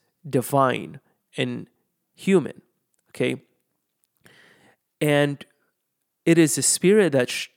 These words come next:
gave Christ that strength to be able to fulfill the will of the Father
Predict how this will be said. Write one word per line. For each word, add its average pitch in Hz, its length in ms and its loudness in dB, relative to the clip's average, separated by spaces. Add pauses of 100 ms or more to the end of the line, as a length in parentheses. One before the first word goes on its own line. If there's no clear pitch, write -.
(160)
gave 165 360 0
Christ - 680 0 (100)
that 127 240 -6
strength - 640 -6 (760)
to - 100 -12
be 139 240 0
able 165 180 2
to 143 160 -2
fulfill 151 560 0
the 120 120 -2
will 135 240 0
of 120 100 -2
the 110 100 -6
Father - 460 0